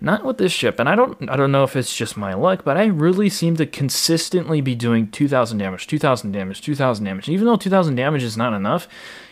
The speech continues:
it, even when it's, something's, like, damage saturated, it seems like these shells are doing more damage for some reason. And I don't know why that is,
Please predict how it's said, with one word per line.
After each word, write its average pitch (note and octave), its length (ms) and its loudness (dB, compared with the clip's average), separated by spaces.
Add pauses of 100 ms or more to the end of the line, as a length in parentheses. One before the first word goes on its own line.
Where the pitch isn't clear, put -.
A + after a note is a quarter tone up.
(280)
it, - 220 -2
even G3+ 300 0
when D#3 120 2
it's, A2 120 -4
something's, D3 360 -2
like, G2+ 200 -4
damage D3+ 320 0
saturated, G#2 600 -4
it G#2+ 140 -6
seems D3 300 0
like B2 160 0
these B2+ 160 0
shells A#2+ 280 0
are A2+ 80 0
doing A2 280 0
more G#2+ 160 2
damage F#2+ 340 -2
for - 120 -16
some F#2 200 -12
reason. F#2 240 -14
And G2 80 -8
I G#2+ 80 -6
don't B2+ 140 -4
know C#3 100 2
why C3 240 2
that A2+ 140 -2
is, G2+ 340 -2